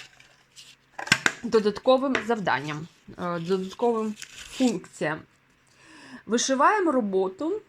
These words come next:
де є щось нам рідне. Угу. Дівчат, ну, можете шукати що завгодно, що вам рідне буде на вашій вишивці. Далі, дуже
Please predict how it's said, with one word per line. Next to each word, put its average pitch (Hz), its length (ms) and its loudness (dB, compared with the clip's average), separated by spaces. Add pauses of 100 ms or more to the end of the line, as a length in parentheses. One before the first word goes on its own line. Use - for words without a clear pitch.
(140)
де 269 400 -2
є 254 320 0
щось 440 500 0
нам 302 240 4 (200)
рідне. 302 600 2 (260)
Угу. 233 340 0 (140)
Дівчат, 262 380 -2 (260)
ну, 466 80 -4 (600)
можете 240 420 0
шукати - 560 -4
що 381 240 -2
завгодно, 175 540 -2
що 392 260 -2
вам 247 300 -2 (160)
рідне 220 420 -2
буде 190 400 -4
на 190 400 -4
вашій 175 320 -4
вишивці. - 580 -10 (760)
Далі, 220 520 4
дуже 370 520 4